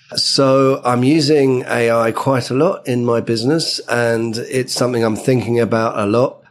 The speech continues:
And it's something I'm super excited about, almost as excited as I was when I started blogging, can you believe? So nice to talk to you, Nick. If you're ever in Thailand,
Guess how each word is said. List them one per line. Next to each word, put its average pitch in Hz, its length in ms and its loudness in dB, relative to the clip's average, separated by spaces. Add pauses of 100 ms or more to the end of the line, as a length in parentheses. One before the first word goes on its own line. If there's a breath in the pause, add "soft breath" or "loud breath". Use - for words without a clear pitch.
And 117 480 -2
it's 123 280 -4
something 123 360 0
I'm 117 120 0
super 135 420 0
excited 135 520 0
about, 98 360 -2
almost 147 420 2
as 117 100 0
excited 120 760 -2
as 117 140 0
I 120 140 2
was 120 320 2
when 113 120 2
I 113 80 2
started 117 480 -2
blogging, 104 460 0
can 104 180 -2
you 104 120 0
believe? 101 440 -2 (440 loud breath)
So 113 160 0
nice 147 280 2
to - 120 -12
talk 110 240 -2
to - 120 -6
you, 95 60 -4
Nick. 143 340 0
If - 160 -12
you're 139 120 2
ever 143 160 2
in 104 120 2
Thailand, 110 640 -2